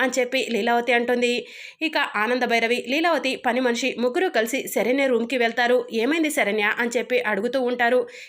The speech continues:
"ఏం లేదు అత్తయ్య గారు" అని చెప్పి శరణ్య చెప్తూ ఉంటుంది. "ఏంటమ్మా, ఒళ్ళంతా అలా కాలిపోతుంటే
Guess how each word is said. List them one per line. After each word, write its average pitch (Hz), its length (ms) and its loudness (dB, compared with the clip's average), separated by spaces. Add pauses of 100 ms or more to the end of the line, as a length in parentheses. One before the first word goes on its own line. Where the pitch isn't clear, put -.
"ఏం 294 180 2
లేదు 233 200 2
అత్తయ్య 226 260 0
గారు" 220 300 2
అని 269 160 -2
చెప్పి 262 260 0
శరణ్య 339 440 2
చెప్తూ 247 260 2
ఉంటుంది. 240 440 2 (320)
"ఏంటమ్మా, 233 420 2 (200)
ఒళ్ళంతా 277 480 0
అలా 233 160 2
కాలిపోతుంటే 247 720 0